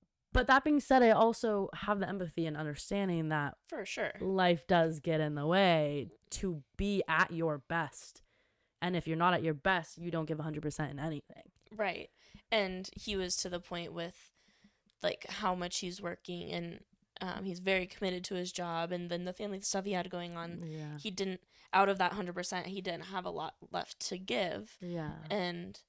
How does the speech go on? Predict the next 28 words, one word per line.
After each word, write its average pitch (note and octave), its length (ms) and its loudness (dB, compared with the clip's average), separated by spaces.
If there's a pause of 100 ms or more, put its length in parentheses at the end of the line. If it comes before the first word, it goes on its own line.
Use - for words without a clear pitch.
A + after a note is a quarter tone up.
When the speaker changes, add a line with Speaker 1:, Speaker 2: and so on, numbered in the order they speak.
(1040)
Speaker 2:
it, F3+ 220 -2 (100)
you G3+ 200 -6
recognize F3+ 600 -4
that, E3 220 -4
and F3+ 80 -4
it F3 120 -4
wasn't F3+ 260 -4
Speaker 1:
Yeah. F3+ 60 -4
Speaker 2:
anything F3 320 -8
about - 260 -12 (200)
him. G#3 440 -4
It - 160 -8
was - 480 -10 (520)
the G#3 100 -6
circumstance. G3+ 580 -6
So G#3+ 80 0
can B3 260 -10
you A#3 120 -4
walk A3 180 2
us B3+ 140 -6
through A#3+ 180 -4
a - 20 0
little F#3+ 280 -2
bit F#3+ 140 -4
of, F3+ 120 -6
like, G2 160 -8
how F#3+ 240 -4
that, G2 400 -6